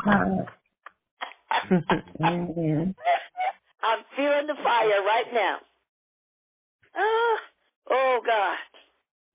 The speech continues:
Speaker 2: Yes, sir. So y'all just keep me in prayer.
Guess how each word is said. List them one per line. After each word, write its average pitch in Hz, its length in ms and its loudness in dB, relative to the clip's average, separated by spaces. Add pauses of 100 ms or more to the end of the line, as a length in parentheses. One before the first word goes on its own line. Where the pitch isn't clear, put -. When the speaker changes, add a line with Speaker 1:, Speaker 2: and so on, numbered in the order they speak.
(140)
Speaker 2:
Yes, 240 240 0 (100)
sir. 202 380 0 (420)
So 214 140 2
y'all 214 320 2
just - 200 -10
keep 262 220 -6
me 262 160 -4
in 262 140 -2
prayer. 226 500 0